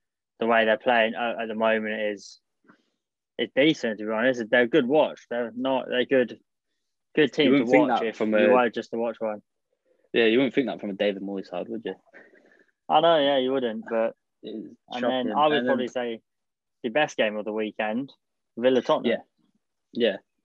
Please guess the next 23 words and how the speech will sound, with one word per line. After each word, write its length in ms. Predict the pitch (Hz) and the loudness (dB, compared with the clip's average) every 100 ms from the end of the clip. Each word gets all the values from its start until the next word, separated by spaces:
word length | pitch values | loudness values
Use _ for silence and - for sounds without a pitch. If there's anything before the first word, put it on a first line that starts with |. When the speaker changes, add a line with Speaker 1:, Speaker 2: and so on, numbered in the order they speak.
| _ _ _ _ - | _ _ _ _ 0
Speaker 2:
Yeah, 140 | 160 147 | 2 2
it's, 160 | 139 160 | 0 -4
it's 200 | 170 151 | -6 -2
a 20 | |
weird 240 | 196 233 233 | 2 2 4
one 120 | 196 | 4
Speaker 1:
Villa 100 | 143 | 4
Speaker 2:
to 80 | 139 | 4
Speaker 1:
Tottenham. 320 | 139 113 104 | 2 2 -2
Speaker 2:
say, 40 | |
but 120 | 107 - | -8 -4
yeah. 240 | 123 107 - _ _ _ _ - | -2 -2 -4 _ _ _ _ -2
Yeah, 180 | 123 110 | 2 2
I 40 | |
think 180 | 107 160 | 0 -6
that's 160 | 147 - | -6 -6
gonna 140 | 147 | -2
be 100 | 143 | 4
a 40 | 156 | 6
Speaker 1:
Yeah. 80 | 170 | 8
Speaker 2:
really 160 | 123 | 6
good 140 | 120 117 | 2 -2
game. 320 | 123 107 | -4 -4